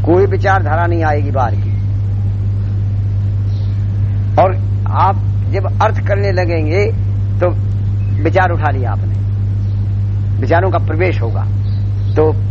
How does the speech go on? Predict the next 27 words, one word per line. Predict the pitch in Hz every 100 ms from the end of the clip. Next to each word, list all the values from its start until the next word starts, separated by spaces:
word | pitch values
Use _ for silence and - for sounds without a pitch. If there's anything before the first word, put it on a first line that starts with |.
| - - -
फिर | - 196 214
रोकेंगे | 175 180 - 220 202
आप | 196 196 - -
तो |
फिर | 185 196 190
प्रवेश | 175 185 151
हो | 135
जाएगा, | 123 107 101 101 - - - - - - -
फिर | 185 208
रोकेंगे | 202 196 202 139
तो | 196
फिर | 185 - 190
भी | -
प्रवेश, | 202 196 190 202 - - - -
बीच | 190 214
बीच | 196 196 196
में | 220
प्रवेश | 196 202 214
होता | 196 190
रहेगा। | 196 165 - - - - - - - - - - -
अनधिकृत | 208 220 190 202 - - - - - - - - -
मन | 147 185 180
के | 196 180
द्वारा | 160 170 202 220 - -
विचारों | 151 151 151 170 170
का | 180
उठाना, | 170 - - -